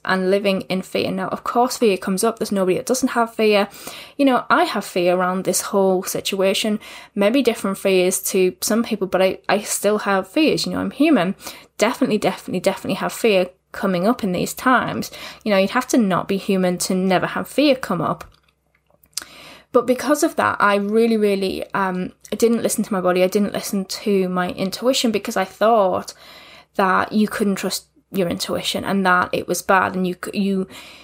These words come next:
that, you know, if, and you certainly couldn't trust something, you know, higher than, than yourself, whatever that means to you. But for me, I always talk about this whole mind, body, soul approach because,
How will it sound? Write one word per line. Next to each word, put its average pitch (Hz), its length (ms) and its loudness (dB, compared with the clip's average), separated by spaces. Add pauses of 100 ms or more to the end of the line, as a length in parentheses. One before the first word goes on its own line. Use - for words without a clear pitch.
(260)
that, 190 520 2
you 226 80 4
know, 202 100 0
if, 202 360 0 (160)
and 220 220 4
you 220 80 4
certainly 233 520 2
couldn't 202 400 0
trust - 320 -2
something, 190 680 -2 (540)
you 214 120 2
know, 180 120 2
higher 180 600 2 (400)
than, 185 440 2 (360)
than 190 160 2
yourself, - 340 -4
whatever 233 340 4
that 180 280 0
means 185 460 -2
to - 140 -6
you. 185 160 2
But 185 240 -2 (340)
for - 180 0
me, 214 320 4
I 196 180 2
always 226 160 4
talk 208 240 -4
about 196 140 2
this - 140 -6
whole 185 180 -2
mind, 190 400 0
body, 180 180 -2
soul 180 320 -2
approach 240 480 0
because, 220 280 -2